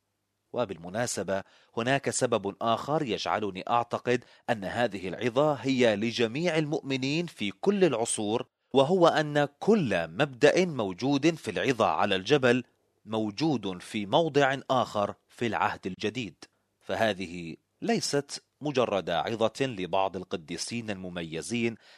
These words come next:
الذين يحيون في الملكوت، بل هي لنا نحن، وهي تبين نمط الحياة الذي ينبغي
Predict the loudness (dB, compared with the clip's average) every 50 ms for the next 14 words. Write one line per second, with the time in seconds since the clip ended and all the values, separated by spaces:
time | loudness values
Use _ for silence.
0 | -6 _ 2 4 4 4 2 0 -2 -2 -2 -2 0 0 0 0 -2 -2 0 2
1 | 2 2 2 2 -4 -6 -6 -8 -10 -8 -6 -6 -6 -6 -4 -4 -6 -6 -6 _
2 | -14 -16 -16 _ _ _ _ _ 2 2 4 2 0 4 4 6 6 6 4 2
3 | 0 _ -4 2 2 2 4 4 2 2 2 0 -2 -4 -8 -12 -16 -20 _ _
4 | _ _ _ _ _ _ _ _ _ -20 -20 _ _ -2 -2 0 4 6 6 6
5 | 6 4 2 -4 4 4 4 4 4 0 -4 -2 -2 -4 -2 0 0 2 2 2
6 | 2 2 0 0 0 -2 -2 0 0 0 0 0 -2 -4 -8 -20 -20 -4 _ 2
7 | 4 6 4 4 4 0 2 2 0 2 4 2 4 4 2 0 0